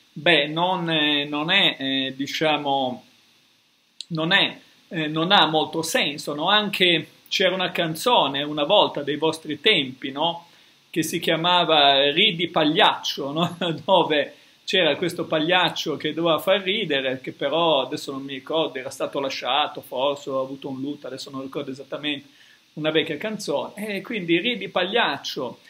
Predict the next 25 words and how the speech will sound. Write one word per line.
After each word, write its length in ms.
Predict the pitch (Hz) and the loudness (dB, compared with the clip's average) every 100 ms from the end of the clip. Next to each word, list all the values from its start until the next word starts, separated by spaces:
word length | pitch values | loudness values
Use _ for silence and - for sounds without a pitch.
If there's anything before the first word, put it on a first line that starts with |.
| _ _ _ | _ _ _
perché 540 | 196 190 - 285 165 | 4 4 4 0 0
spesso 520 | 170 - 254 262 - 165 | -4 0 0 0 -2 -2
il 60 | |
narcisista 840 | 165 175 185 170 254 240 - 156 135 | 0 -2 -4 -6 -4 -6 -2 0 0
ride 380 | 180 277 147 139 | 0 -2 -2 -4
come 220 | - 147 | -4 -6
un 120 | 139 | -6
pagliaccio, 640 | 135 135 135 131 - - 151 | -6 -6 -2 -4 -4 -10 -4
ma 180 | 233 285 | -2 -2
il 120 | 190 | -4
fatto 400 | - 262 - 190 | -4 -4 -4 -6
che 140 | 165 | -6
voi 500 | 139 190 254 202 139 - - _ _ _ | -2 2 2 2 -4 -10 -20 _ _ _
pensiate 1080 | 202 190 170 - 208 240 240 220 180 160 - _ _ - | 2 2 0 -2 2 2 2 0 0 0 -4 _ _ 2
e 360 | 190 226 196 | 4 6 4
vi 160 | 156 208 | 0 -4
struggete 1000 | - 190 180 147 208 196 151 - 147 147 | -6 -4 -4 0 4 4 4 0 -2 0
del 180 | 147 151 | -2 0
fatto 380 | - 190 185 | 0 0 -2
che 120 | 170 160 | -4 -4
il 80 | |
narcisista 720 | 156 160 160 156 175 214 - | -2 -4 -4 -6 -6 -8 -4
è 80 | 151 | -6
felice, 720 | 147 160 165 156 139 - 156 | -4 -8 -4 -4 -4 -8 -8
è, 200 | - - | -8 -14